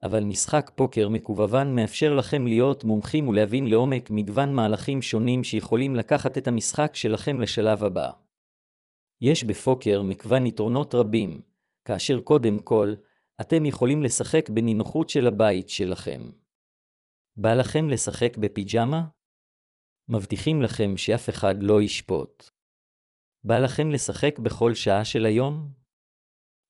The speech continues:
גם זה אפשרי, רק חשוב שלא להגזים יתר על המידה, שכן משחקי הימורים עשויים להיות גם ממכרים. בסופו של דבר, היתרון העיקרי של פוקר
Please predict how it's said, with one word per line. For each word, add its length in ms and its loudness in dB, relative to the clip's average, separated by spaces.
גם 200 2
זה 200 4
אפשרי, 540 -4
רק 200 -2
חשוב 400 -2
שלא 300 4
להגזים 460 2
יתר 320 0
על 100 4
המידה, 380 2
שכן 360 -2
משחקי 460 -4
הימורים 460 0
עשויים 420 0
להיות 340 0
גם 240 2
ממכרים. 720 -2
בסופו 400 -2
של 160 -2
דבר, 460 2
היתרון 480 0
העיקרי 460 0
של 200 -2
פוקר 440 0